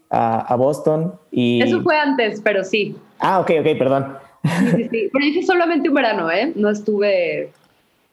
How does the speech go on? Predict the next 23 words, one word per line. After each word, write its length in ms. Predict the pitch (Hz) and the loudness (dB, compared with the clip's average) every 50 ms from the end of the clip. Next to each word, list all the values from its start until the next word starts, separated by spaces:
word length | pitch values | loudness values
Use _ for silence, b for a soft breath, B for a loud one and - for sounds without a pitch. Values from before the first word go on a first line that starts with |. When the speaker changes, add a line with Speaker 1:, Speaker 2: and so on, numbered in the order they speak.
| _ _ _ _ _ _ _ | _ _ _ _ _ _ _
Speaker 1:
No 20 | - | -2
Speaker 2:
no 80 | 143 | 0
Speaker 1:
estuviste 300 | 139 127 151 147 135 - 143 | 2 4 2 2 2 2 2
Speaker 2:
estuve 120 | 131 120 | 2 2
Speaker 1:
de 40 | 113 113 | 0 0
lleno. 220 | 113 110 107 - - - | 0 -2 -4 -6 -8 -10
Speaker 2:
La 160 | - - - - | -10 -10 -8 -12
licenciatura 580 | - - 185 175 180 175 175 180 185 185 196 202 | -12 -14 -14 -6 -6 -6 -4 -4 -4 -2 -2 -2
no. 320 | 202 180 156 - - _ _ _ _ | -2 -4 -6 -8 -12 _ _ _ _
Fue 100 | - 220 | 0 0
Speaker 1:
Ok. 80 | 226 220 | 2 2
Speaker 2:
solamente 320 | 220 233 226 220 220 - _ _ | 0 0 0 -2 -4 -8 _ _
un 60 | - | -8
verano. 420 | 226 208 190 190 190 196 180 - B B B B | -4 -2 -2 0 0 -2 -4 -6 B B B B
Que 80 | - 277 | -2 0
de 60 | 277 | 2
todas 140 | 320 330 320 | 0 0 0
formas 260 | 381 392 403 381 - | 0 0 0 0 0
fue 140 | 370 330 320 | 0 2 2
lo 120 | 339 339 | 2 0
máximo, 540 | 339 302 285 302 - - - 226 202 190 - | 0 0 -2 -4 -6 -6 -6 -6 -4 -2 -2
la 120 | 170 165 160 | -2 -2 -2
neta. 480 | 165 170 165 - - - 156 156 - | -2 -4 -6 -6 -6 -8 -8 -10 -14